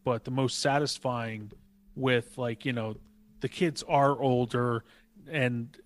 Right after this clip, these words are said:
uh, I've been vocal on, you know, <laughs> these kids look like they've been through some stuff.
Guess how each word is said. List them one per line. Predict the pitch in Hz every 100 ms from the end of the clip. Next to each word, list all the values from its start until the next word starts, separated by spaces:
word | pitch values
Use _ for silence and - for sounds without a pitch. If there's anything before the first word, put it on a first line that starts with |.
| 160
uh, | 131 120
I've | 127 120 110
been | 123 120
vocal | 110 139 131 143 131
on, | 127 123 120
you | 113 127
know, | 120 117 117 _ - -
<laughs> | 175 131 - _
these | 214 190
kids | - 202 180 151
look | 139 156 -
like | 139
they've | - 127
been | 131 139
through | - 127
some | - 117
stuff. | - - 123 101 -